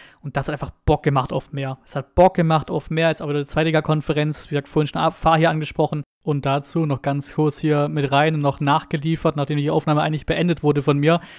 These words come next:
Wahid Fahir hat getroffen. Wahid Fahir hat getroffen. Achtunddreißigste Minute zum null zu zwei für Elversberg. Mittlerweile steht es auch schon eins zu zwei. Gleich Halbzeit hier.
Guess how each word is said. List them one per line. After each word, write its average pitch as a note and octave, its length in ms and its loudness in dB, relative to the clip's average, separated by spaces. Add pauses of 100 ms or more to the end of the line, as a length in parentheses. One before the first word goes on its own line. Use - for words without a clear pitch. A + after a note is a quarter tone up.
(200)
Wahid C3 380 4
Fahir C3+ 220 4
hat C3+ 80 -2
getroffen. C3+ 420 -2 (480)
Wahid F3 600 4
Fahir E3 460 4
hat D#3+ 220 2
getroffen. D3+ 440 0
Achtunddreißigste D#3+ 720 0
Minute D#3 240 0
zum D3+ 240 -2
null D#3+ 240 4
zu E3+ 100 -4
zwei D#3 360 4
für D3 200 0
Elversberg. E3 540 2
Mittlerweile C#3+ 240 2
steht - 140 -10
es - 40 -6
auch D3+ 120 -2
schon E3 120 -8
eins E3 220 -4
zu E3 80 -8
zwei. D#3+ 280 0
Gleich D3 260 0
Halbzeit D3+ 420 0
hier. D#3 240 2